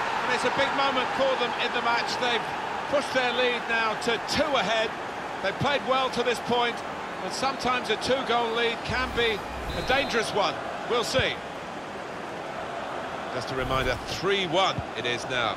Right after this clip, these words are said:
the scoreline. Pang.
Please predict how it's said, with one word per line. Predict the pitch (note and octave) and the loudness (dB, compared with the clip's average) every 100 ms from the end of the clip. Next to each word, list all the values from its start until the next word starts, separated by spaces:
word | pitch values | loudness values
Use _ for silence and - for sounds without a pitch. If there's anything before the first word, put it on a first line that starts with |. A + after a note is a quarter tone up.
| - | -2
the | A2 | -6
scoreline. | - C3 A2 E2+ E2 - - - - - - - - - - - - - - - - - - - - - - - - - - - - - - - - - - - - - - - - - - - - - - | -2 0 0 -2 -4 -8 -10 -10 -10 -10 -10 -10 -10 -8 -8 -8 -8 -8 -10 -10 -10 -10 -8 -8 -8 -8 -10 -8 -8 -8 -8 -8 -8 -8 -8 -8 -8 -10 -8 -6 -6 -8 -10 -10 -10 -10 -10 -10 -10 -10 -6
Pang. | E3+ D#3 A#2+ | -2 0 0